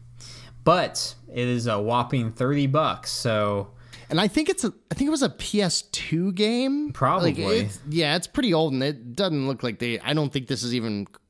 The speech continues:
Speaker 2: considered, like, a remaster
Speaker 1: It's
Speaker 2: or
Speaker 1: prob-, it's
Speaker 2: anything.
Speaker 1: just a port. It looks like
Speaker 2: Yeah.
Speaker 1: very much a port. Um, on January thirtieth, we have Drowning by Sometimes You.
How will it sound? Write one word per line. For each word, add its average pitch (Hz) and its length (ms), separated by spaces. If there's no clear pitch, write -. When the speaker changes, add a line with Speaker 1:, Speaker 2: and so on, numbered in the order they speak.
Speaker 2:
considered, 113 400
like, 107 120
a 98 40
remaster 98 480
Speaker 1:
It's 131 160
Speaker 2:
or 92 40
Speaker 1:
prob-, 135 280
it's 131 160
Speaker 2:
anything. - 140
Speaker 1:
just - 260
a 104 80
port. 98 560
It 117 100
looks 113 340
like 101 460
Speaker 2:
Yeah. 107 260
Speaker 1:
very 113 200
much 98 200
a 85 60
port. 82 420
Um, 123 600
on 131 260
January 160 540
thirtieth, 131 720
we 120 100
have 117 240
Drowning 117 560
by 95 160
Sometimes 135 760
You. 98 440